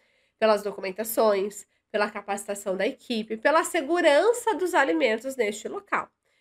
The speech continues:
Então, desde recebimento, armazenamento, preparação e distribuição do alimento, todas as etapas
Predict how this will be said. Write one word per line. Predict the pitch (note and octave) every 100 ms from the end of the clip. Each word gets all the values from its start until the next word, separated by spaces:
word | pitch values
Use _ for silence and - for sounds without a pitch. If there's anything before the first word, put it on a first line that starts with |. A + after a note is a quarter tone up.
| _
Então, | - A#3+
desde | B3 E4+ D#4+
recebimento, | D#4+ - A3+ A#3+ A#3 A3 G#3+ A3+
armazenamento, | G#3 G3+ G#3 G3+ G3 G3 F#3+ G3 _
preparação | F#3+ G#3 F#3+ F#3 - G3+ G3 F#3 _ _ _
e |
distribuição | F#3 A3+ B3 G#3+ A3 - C#4 F#4
do | D#4+
alimento, | G3+ F#3 A3 C4+ -
todas | B3+ D4+
as | F4
etapas | F4+ F4+ _ - C4+ D4 A4+ - C#4 G#3 F#3 - -